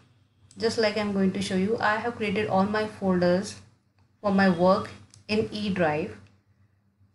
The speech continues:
So you can see Excel file, Flash, Greenfoot, H T M L. This is how I have created my folders. So I can easily differentiate and can access my work.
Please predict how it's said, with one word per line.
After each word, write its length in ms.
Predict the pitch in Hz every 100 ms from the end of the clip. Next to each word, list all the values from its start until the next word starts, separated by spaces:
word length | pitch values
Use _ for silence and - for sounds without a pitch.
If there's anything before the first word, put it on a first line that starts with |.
| _ _ _ _ _ _ _ _ _ _ _ _ _ _ _ _ _ _ _ _
So 160 | _ 208
you 60 | 208
can 180 | 214 196
see 260 | 214 214
Excel 400 | 190 196 - 208
file, 380 | 196 196 190 190
Flash, 480 | 196 190 185 185 185
Greenfoot, 560 | 190 190 190 196 190
H 180 | 196 185
T 100 | 196
M 80 | 190
L. 80 | 196
This 180 | 190 214
is 140 | 240
how 260 | 196 185 -
I 180 | 180 175
have 340 | 175 175 175
created 320 | - 175 175
my 160 | 175 170
folders. 580 | 170 170 165 190 233 -
So 360 | - 214 214 214 - - -
I 80 | 190
can 240 | 220 220
easily 440 | 214 208 196 214 208
differentiate 680 | 196 196 190 185 190 208 -
and 160 | 190 185
can 140 | 190
access 360 | 175 - 175 -
my 140 | 180
work. 240 | 170 151